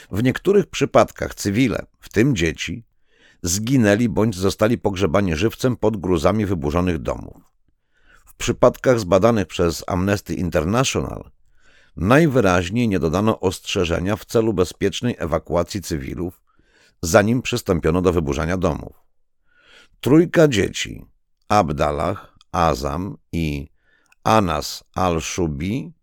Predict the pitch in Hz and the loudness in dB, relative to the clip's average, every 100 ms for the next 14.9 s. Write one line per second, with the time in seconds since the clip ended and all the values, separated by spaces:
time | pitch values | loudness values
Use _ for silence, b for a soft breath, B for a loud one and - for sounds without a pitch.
0 | _ _ _ _ _ _ 92 92 127 120 | _ _ _ _ _ _ -8 0 2 2
1 | 95 90 85 - - 127 107 80 - 104 | 2 0 0 -8 -2 4 4 2 0 0
2 | 87 - - 71 76 - - - - _ | 0 -2 -8 -6 -8 -8 -12 -16 -20 _
3 | _ _ _ _ _ _ _ 131 160 - | _ _ _ _ _ _ _ 0 0 -2
4 | 101 101 104 131 123 120 92 73 - 71 | 2 4 4 4 4 2 2 -2 -6 -4
5 | 98 104 95 - 139 110 - - 131 123 | 2 2 0 -4 -4 0 -2 0 0 0
6 | 117 - 147 139 82 - - - 80 92 | -2 -2 2 2 0 -8 -16 -12 -8 -4
7 | 110 139 156 - 117 90 87 95 92 90 | 0 2 0 0 -2 2 4 4 2 -2
8 | - 80 73 76 71 64 76 135 _ b | 0 0 0 -2 -2 -4 -8 -10 _ b
9 | b b b - - 123 - 160 - 165 | b b b -6 0 0 0 -2 2 0
10 | 120 82 113 123 127 - 90 110 117 113 | 0 0 0 0 -2 -4 -2 0 2 0
11 | - 98 85 95 95 82 85 120 110 90 | 0 -2 -2 -2 -2 0 0 0 -2 -2
12 | 90 90 71 71 76 78 69 - - - | -2 -6 -4 -4 -2 -2 -4 -8 -20 -20
13 | _ _ _ _ _ _ b b b b | _ _ _ _ _ _ b b b b
14 | b - - 117 156 107 76 - - | b -14 2 4 4 2 -4 -6 -14